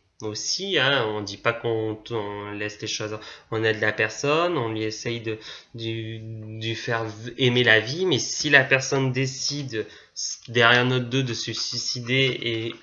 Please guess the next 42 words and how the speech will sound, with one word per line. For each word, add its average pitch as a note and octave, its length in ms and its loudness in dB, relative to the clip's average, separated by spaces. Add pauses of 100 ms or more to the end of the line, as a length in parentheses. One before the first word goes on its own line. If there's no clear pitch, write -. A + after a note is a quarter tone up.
atteint A2 560 0
l'acte, C#3 500 2 (460)
on A#2+ 520 2
n'est B2 160 2
pas D#3+ 340 4
dans C#3 140 2
cette, B2 420 -4 (440)
on B2 140 2
dit A#2+ 180 -2
pas E3 160 4
que D#3 120 -2
la B2+ 60 2
personne C3 380 0
va A2+ 140 2
être, A#2+ 280 -2
euh, A2+ 160 0 (540)
en A#2 300 0
enfer, A#2 920 6
euh, G#2 220 -2
on G#2 160 -2
va, G#2+ 220 -2 (280)
non. A2 220 2 (320)
On A#2 460 0
est C#3+ 120 4
dans C#3+ 120 4
cette B2+ 280 -4
optique - 440 -4
où C3+ 80 -6
c'est A#2+ 200 -4
une A2 180 -2
décision B2 500 -4
personnelle A#2 540 0
et C3+ 40 -2
c'est B2+ 160 -6
un G#2+ 80 -2
choix, G#2+ 340 -4
ça - 160 -10
fait A2 140 -10
partie A2+ 360 -8
de C3 60 -12
son A#2+ 180 -4
karma. A2 420 -4